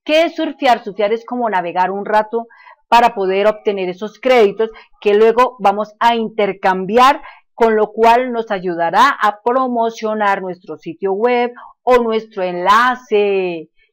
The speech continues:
que queremos que la gente conozca, por ejemplo, un enlace puede ser YouTube, ¿sí? Etcétera, etcétera. Bueno, entonces vamos a la, a la labor.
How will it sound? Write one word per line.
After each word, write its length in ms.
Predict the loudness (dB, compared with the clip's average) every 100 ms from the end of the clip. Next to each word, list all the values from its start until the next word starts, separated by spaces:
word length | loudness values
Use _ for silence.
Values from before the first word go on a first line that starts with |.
| _
que 160 | -6
queremos 420 | -4 -4 -4 -6
que 80 | -4
la 140 | -4 -4
gente 280 | -8 -10
conozca, 640 | -6 -4 0 0 0 -2 -2
por 120 | -4
ejemplo, 320 | -10 -8 -6
un 100 | -4
enlace 400 | -2 0 -2 -4
puede 220 | -8 -8
ser 240 | -6 -10 -8
YouTube, 560 | -10 -4 -2 0 -2 -6 -20 -20 -20 _
¿sí? 320 | -4 -4 -4
Etcétera, 480 | -6 -4 -6 -4 -4
etcétera. 460 | -6 -12 -12 -14 -18 _ -20 -8
Bueno, 220 | 0 2 2
entonces 380 | 0 0 0 -2
vamos 400 | 2 2 4 -2 -8
a 220 | 0 2 4
la, 180 | 4 0 _ _ _ _ _ _ _ _ _ _ 2
a 120 | 6
la 100 | 6
labor. 300 | 6 6 4